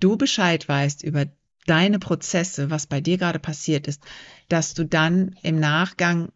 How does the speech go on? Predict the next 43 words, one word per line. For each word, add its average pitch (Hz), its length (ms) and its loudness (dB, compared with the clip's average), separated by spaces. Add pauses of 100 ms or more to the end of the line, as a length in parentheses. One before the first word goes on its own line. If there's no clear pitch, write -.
(140)
dich 160 220 -2
auch 151 160 -2
entschuldigen 147 600 -2
kannst 175 560 -4
und 160 160 -2
sagen 156 340 0
kannst, 160 440 -4 (600)
„Ja, 202 200 0
es - 140 -6
tut 185 180 -6
mir 165 100 2
leid, 175 600 0
dass - 200 -4
ich 147 120 -6
da 147 120 0
so 151 120 -4
ausgerastet 156 680 -4
bin. 147 140 0
Das 143 140 -2
hat 160 180 -4
mich 143 140 -6
gerade 147 260 -2
sehr 139 160 -4
verletzt. - 680 -2
Aber 180 480 0 (720)
ich 151 220 0
weiß, 175 720 2
dass 175 180 -2
das - 180 -6
ein 180 300 0
Anteil 196 540 2
in 143 100 0
mir, 143 120 2
ein 147 120 0
innerer 185 480 0
Anteil 139 520 -4
in 143 120 2
mir 139 200 -2
ist, - 220 -8
der 147 120 0
dort 135 200 -6
verletzt - 540 -4
wurde. 151 360 0